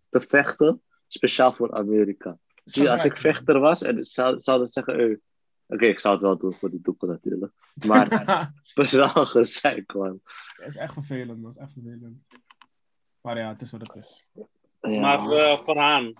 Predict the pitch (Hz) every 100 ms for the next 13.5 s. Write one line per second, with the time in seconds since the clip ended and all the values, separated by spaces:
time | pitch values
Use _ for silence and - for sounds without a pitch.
0 | - 147 143 147 151 151 151 135 131 139
1 | 139 131 131 131 139 - 127 131 127 -
2 | 120 - 120 113 113 107 _ _ _ _
3 | _ _ _ _ - 120 120 104 110 135
4 | 131 - 117 104 92 92 110 123 123 127
5 | 120 - 113 107 - 120 123 123 123 110
6 | - _ _ _ _ _ - 104 - -
7 | 107 107 107 107 _ _ _ _ 110 107
8 | - 131 131 117 110 - - - _ _
9 | _ _ _ _ _ - 113 - - -
10 | _ _ _ _ 110 - - 139 - 120
11 | 107 - 95 90 92 - 123 127 131 110
12 | 104 - - - 117 - 117 98 90 98
13 | - 131 135 -